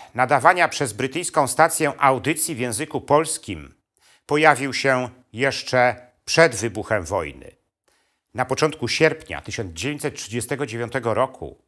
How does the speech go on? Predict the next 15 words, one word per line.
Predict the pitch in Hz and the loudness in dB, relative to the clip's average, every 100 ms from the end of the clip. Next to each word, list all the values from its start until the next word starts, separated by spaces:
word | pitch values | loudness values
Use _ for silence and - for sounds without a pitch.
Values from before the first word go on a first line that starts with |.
| - | -12
brytyjskie | 120 117 131 - 131 | -8 -6 -6 -6 -4
M | 127 113 | -4 -2
S | 98 - | -4 0
Z | 135 104 - - | 0 0 -6 -8
zapytało | - 123 123 139 131 123 110 - _ | -2 -2 0 4 6 4 -2 -6 _
brytyjską | - 123 120 147 - 135 | -8 -8 -4 -4 -2 -2
ambasadę | 127 120 117 151 131 110 | -2 -2 0 2 0 -2
w | 87 82 | -4 0
Warszawie | 113 - 139 139 110 107 - | 0 2 4 4 2 -4 4
o | 120 113 - - | 4 4 -2 -10
możliwe | 113 143 113 127 160 127 | -4 -2 -2 -6 -2 2
reakcje | 110 131 151 - - 117 | 6 6 6 0 -6 -4
strony | - 135 123 - | 2 2 2 0
polskiej | 143 156 - 113 101 - - - | 0 0 -4 -6 -6 -12 -20 -14
na | 110 127 120 113 | -2 0 2 0